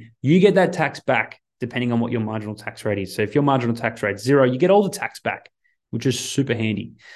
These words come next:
So they're the main things to consider when considering purchasing shares versus property. Again, everyone loves different things. I've got both. I love both.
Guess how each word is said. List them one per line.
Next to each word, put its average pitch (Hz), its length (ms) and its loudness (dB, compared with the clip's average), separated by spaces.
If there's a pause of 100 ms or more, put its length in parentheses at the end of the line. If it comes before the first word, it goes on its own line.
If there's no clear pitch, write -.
(140)
So - 300 -6
they're 185 100 8
the 196 60 6
main 180 180 6
things 165 180 2
to 151 100 0
consider 139 580 2
when 123 340 -2
considering 117 540 -4
purchasing 117 360 -4
shares 127 380 0
versus 117 240 -4
property. 147 560 -2
Again, 127 380 -4
everyone 135 260 -2
loves 117 140 -6
different 117 320 -12
things. 131 280 0
I've 120 140 -4
got - 180 -8
both. 123 480 2
I 120 80 -2
love 117 240 -4
both. 113 380 -6